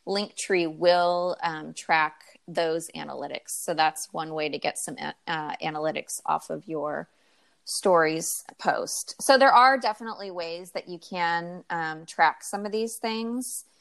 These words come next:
And yeah, I mean, my corporate clients especially are definitely more interested because they wanna know, well, is this working for us? I just did, um, a little piece on stories, a little presentation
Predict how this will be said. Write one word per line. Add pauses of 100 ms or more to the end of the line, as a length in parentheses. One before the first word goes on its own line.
(280)
And
yeah,
I
mean,
my
corporate
clients
especially
are
definitely
more
interested (160)
because
they
wanna
know,
well, (680)
is
this
working
for
us?
I
just
did, (120)
um, (120)
a
little
piece
on (340)
stories,
a
little
presentation